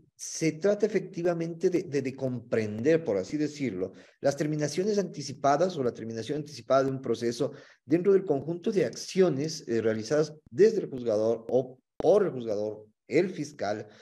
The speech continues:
las partes, tendientes a reformar y din-, dinamizar la justicia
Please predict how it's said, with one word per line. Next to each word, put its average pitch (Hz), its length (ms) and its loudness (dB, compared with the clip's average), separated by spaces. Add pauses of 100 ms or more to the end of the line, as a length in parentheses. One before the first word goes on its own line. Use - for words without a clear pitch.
(140)
las 165 240 4
partes, 139 560 -4 (280)
tendientes 214 560 0
a 208 240 4
reformar 160 680 0
y 208 80 0
din-, 175 320 -2
dinamizar 131 560 -2
la 90 80 -8
justicia - 580 -10